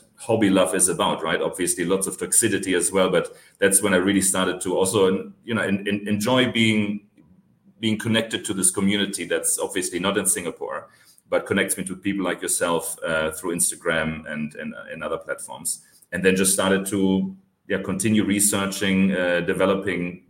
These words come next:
uh, my taste, uh, of different sets and started, started chasing. I keep a little chase, chase list for myself.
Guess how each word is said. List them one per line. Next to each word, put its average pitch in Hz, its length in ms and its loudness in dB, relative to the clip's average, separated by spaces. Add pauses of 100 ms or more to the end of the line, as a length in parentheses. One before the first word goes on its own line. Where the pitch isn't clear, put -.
(140)
uh, - 220 -10
my 92 160 0
taste, - 600 0 (440)
uh, 85 280 4
of 87 160 -2
different 90 320 -4
sets - 340 2
and 82 300 -4
started, 85 520 -2
started 85 300 -2
chasing. 95 380 2
I 73 60 -2
keep 107 200 -4
a 92 60 -4
little 90 200 -2
chase, 95 480 0
chase 98 300 0
list 101 220 0
for 98 100 -4
myself. 92 560 -2